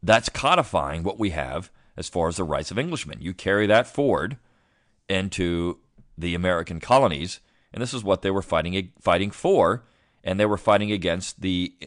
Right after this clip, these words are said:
the usurpation of those rights of Englishmen by the central authority, the Parliament. The Parliament was the one that was most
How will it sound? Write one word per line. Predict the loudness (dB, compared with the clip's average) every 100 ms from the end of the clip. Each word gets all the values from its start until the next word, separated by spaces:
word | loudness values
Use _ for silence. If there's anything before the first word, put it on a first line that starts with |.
| _ _
the | -6
usurpation | -2 -2 0 -2 0 2 2 0 -2
of | 0
those | 0 -2 -6 -12 _ _ _ _ _
rights | -2 -2 -2
of | -6
Englishmen | -6 -8 -8 -6
by | -2 -2 -2 -8 _ _ _ _ _ _
the | -6
central | -4 -4 -4 -6
authority, | -6 0 0 0
the | -4
Parliament. | -8 2 4 4 -2 -16 _ _ _ _ _ _ _ _ _ _ _ _ _ _
The | -12
Parliament | -4 2 4 4 0
was | -2 -2
the | -2
one | -4 -4 -4 -10 _ -6
that | -4 -2
was | -2 -4 -6
most | -4 4 4 2